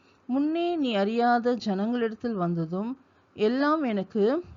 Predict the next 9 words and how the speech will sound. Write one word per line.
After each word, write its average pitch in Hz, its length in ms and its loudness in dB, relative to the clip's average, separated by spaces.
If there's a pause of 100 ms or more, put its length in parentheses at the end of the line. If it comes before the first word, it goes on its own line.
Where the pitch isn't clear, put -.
(260)
விவரமாய் 262 640 2
தெரிவிக்கப்பட்டது. 180 1000 -2 (360)
உன் 294 280 2
செய்கைகளுக்கு 320 720 -2 (100)
தக்கதா 175 580 -2 (400)
பலனை 247 460 2
கர்த்தர் 262 440 0
உனக்கு 214 360 -2
கட்டளையிடுவாராக. 170 1000 -2